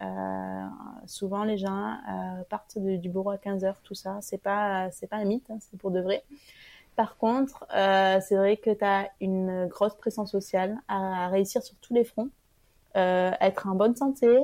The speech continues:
euh, à manger équilibré, à faire du sport, à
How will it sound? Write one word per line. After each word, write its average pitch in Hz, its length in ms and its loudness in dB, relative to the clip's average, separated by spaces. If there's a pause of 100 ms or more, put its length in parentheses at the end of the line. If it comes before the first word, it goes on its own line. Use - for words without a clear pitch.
(320)
euh, 190 560 -2
à 196 100 -2
manger 196 200 0
équilibré, 214 880 4
à 214 80 -2
faire 208 220 -4
du 233 100 -2
sport, 214 560 4 (160)
à 196 240 -4